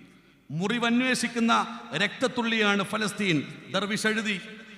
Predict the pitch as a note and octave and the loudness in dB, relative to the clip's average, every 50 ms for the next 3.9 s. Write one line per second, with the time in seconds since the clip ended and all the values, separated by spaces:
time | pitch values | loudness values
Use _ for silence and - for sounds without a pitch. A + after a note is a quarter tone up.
0 | - - - F3 A3 A#3+ - - B3+ C4 C4 B3+ B3 B3+ B3+ B3+ B3 B3+ C4 C4+ | -10 -2 0 2 2 2 4 4 4 4 4 2 0 0 2 6 8 8 8 8
1 | C#4 C#4 C4+ A#3+ - C4 C4 C4 B3+ C4 - - - C#4 - C4 - - B3+ B3+ | 6 4 4 4 4 2 2 2 2 2 2 2 2 2 2 2 2 6 6 6
2 | B3+ A#3+ G#3+ F#3 - - - - F3 A3 A#3+ A#3+ - - A3+ A#3 B3 B3+ C4 B3+ | 6 6 4 -4 -6 -10 -8 -2 0 2 2 2 4 4 4 6 6 6 4 4
3 | B3 A#3+ B3 B3+ C4 C4+ C4+ - C4+ B3+ G3+ A#3+ A#3 G#3+ G#3+ F#3+ D#3+ | 4 4 4 4 4 4 4 2 2 2 4 4 4 4 2 0 -2